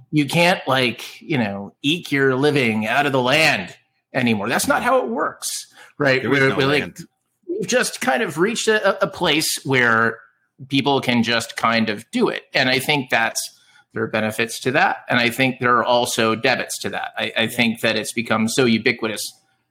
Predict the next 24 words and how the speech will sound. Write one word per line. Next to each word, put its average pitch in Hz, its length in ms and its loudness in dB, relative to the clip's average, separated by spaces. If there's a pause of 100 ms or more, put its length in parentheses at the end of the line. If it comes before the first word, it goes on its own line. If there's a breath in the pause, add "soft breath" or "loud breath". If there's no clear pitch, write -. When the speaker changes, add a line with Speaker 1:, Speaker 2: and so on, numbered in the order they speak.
(120)
Speaker 1:
that 117 460 0
it 123 140 0
has, 104 540 0
um, 107 340 -2 (640)
it, - 240 -10
it's, - 580 -4 (120)
it, 139 160 -4 (180)
it, - 180 -18
it's, 180 240 -2
well, 214 140 2
it's 202 100 0
kind 262 120 0
of 226 40 2
like 202 140 0
we 165 80 0
were 127 100 2
talking 117 400 2
about 107 220 0
with 110 140 -8
using 117 400 2
the 110 100 0
volume 117 480 2
wall 101 240 -2
for, - 240 -6